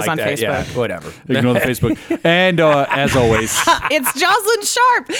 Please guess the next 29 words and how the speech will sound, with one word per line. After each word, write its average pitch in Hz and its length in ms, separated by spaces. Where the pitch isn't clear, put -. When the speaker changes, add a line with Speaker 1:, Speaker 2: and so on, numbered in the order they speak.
Speaker 1:
You 302 100
can 320 120
find 294 180
me 285 80
on 269 140
Twitter 370 220
and 302 120
Instagram 247 600
at 294 180
Jocelyn 226 440
Sharp, 202 340
J 240 240
O 208 160
Z 180 400
A 285 180
L 190 220
Y 175 180
N 151 460
Sharp. - 420
Speaker 3:
And 139 180
you 139 80
can 131 100
follow 139 200
me, 143 160
guys, 147 280
at - 280
Rise 117 300
to 107 100
Offend 98 300